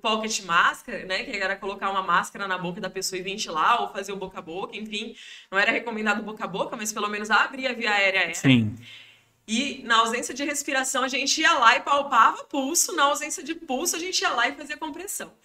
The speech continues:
Speaker 1: Isso não, a gente não faz mais. Por quê? O protocolo entendeu que as pessoas têm medo de manipular a cervical, porque não sabe se a pessoa caiu, se a pessoa, se eu manipulo e, e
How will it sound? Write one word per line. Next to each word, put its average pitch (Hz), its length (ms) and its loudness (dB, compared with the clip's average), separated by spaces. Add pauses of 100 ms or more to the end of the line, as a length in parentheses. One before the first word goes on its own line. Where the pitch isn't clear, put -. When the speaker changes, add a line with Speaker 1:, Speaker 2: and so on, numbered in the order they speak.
(240)
Speaker 1:
Isso 247 240 0
não, 269 100 4
a 233 100 2
gente 247 220 -2
não 247 160 0
faz 277 280 4
mais. 170 320 -4
Por 370 180 2
quê? 247 100 -4
O 226 60 -4
protocolo 254 400 0
entendeu 262 520 2
que 254 400 -4
as 214 160 2
pessoas 240 360 0
têm 320 180 0
medo 220 500 0 (360)
de - 180 0
manipular 269 680 2
a 262 40 2
cervical, 226 760 2
porque 349 240 -4
não 294 140 0
sabe 226 340 2
se 226 500 -4 (240)
a 190 200 8
pessoa 214 480 2
caiu, 254 640 6 (200)
se - 160 -2
a 330 60 2
pessoa, 254 800 2
se - 140 -2
eu 247 40 0
manipulo 247 800 -4
e, 226 380 -4
e 247 80 -6